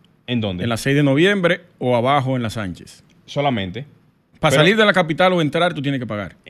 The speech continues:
Speaker 1: A eso que me refiero.
Speaker 2: Sí.
Speaker 1: Tú pagas sesenta pesos, no importa el kilometraje que tú recorras.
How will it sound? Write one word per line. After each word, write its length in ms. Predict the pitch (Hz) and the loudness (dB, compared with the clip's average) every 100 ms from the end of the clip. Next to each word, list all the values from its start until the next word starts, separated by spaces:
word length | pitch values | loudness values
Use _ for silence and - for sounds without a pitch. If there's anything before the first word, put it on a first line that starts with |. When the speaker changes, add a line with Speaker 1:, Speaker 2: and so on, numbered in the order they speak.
| - | -8
Speaker 1:
A 140 | 120 120 | -2 -2
eso 140 | 127 | 0
que 60 | 123 | -2
me 120 | 117 | -2
refiero. 320 | 110 160 92 | -2 -2 -2
Speaker 2:
Sí. 180 | 101 87 | -6 -8
Speaker 1:
Tú 140 | 123 | -6
pagas 240 | 147 170 165 | -4 -4 -4
sesenta 400 | 151 156 180 170 | -6 -6 -8 -6
pesos, 240 | 123 110 | -6 -6
no 80 | 131 | -6
importa 380 | 151 160 160 156 | -6 -6 -4 -6
el 80 | 143 | -6
kilometraje 400 | 135 123 135 135 | -6 -4 -6 -6
que 60 | |
tú 80 | 135 | -6
recorras. 500 | 139 135 135 - - | -8 -8 -10 -12 -16